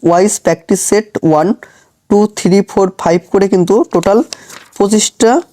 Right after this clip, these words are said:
সেট থাকছে। তো দেখো, প্রথমেই যে ডাব্লিউবিসিএস প্রিলিমস প্র্যাকটিস সেট, সাবজেক্ট ওয়াইজ প্র্যাকটিস সেট নাম্বার হচ্ছে ওয়ান। তো প্রথমে যেটা থাকছে ইংলিশ, তো ইংলিশ থেকে এখানে শুরু হচ্ছে।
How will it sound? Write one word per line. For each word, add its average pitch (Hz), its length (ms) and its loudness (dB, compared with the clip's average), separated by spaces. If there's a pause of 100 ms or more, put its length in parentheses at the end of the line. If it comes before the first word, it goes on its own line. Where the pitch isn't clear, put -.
(160)
সেট - 420 -2
থাকছে। 131 400 -4 (840)
তো 165 140 2
দেখো, 202 300 0
প্রথমেই 220 560 2
যে 185 100 4
ডাব্লিউবিসিএস 196 640 0
প্রিলিমস 175 440 0
প্র্যাকটিস 170 420 -2
সেট, 202 280 -2
সাবজেক্ট 165 500 -2
ওয়াইজ 175 260 0
প্র্যাকটিস 175 380 -2
সেট 226 180 0 (100)
নাম্বার 165 320 2
হচ্ছে 170 180 -4
ওয়ান। 151 320 0 (480)
তো 170 80 0
প্রথমে 214 440 0
যেটা 233 220 2 (2250)
থাকছে 190 520 0 (360)
ইংলিশ, 190 360 2 (760)
তো 196 80 2
ইংলিশ 220 340 4
থেকে 233 200 2
এখানে 220 240 2
শুরু 202 260 0
হচ্ছে। 190 380 0